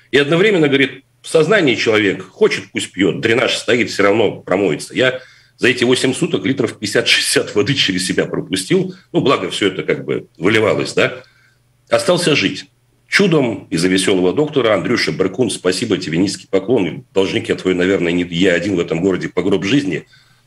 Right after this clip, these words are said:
но повезло. Девять лет на химии.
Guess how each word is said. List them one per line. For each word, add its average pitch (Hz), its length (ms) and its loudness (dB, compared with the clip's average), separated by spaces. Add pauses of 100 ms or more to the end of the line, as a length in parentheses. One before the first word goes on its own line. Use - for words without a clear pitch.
но 123 100 0
повезло. 113 640 -2 (920)
Девять 196 460 0
лет 180 200 2
на 160 100 2
химии. 92 460 -2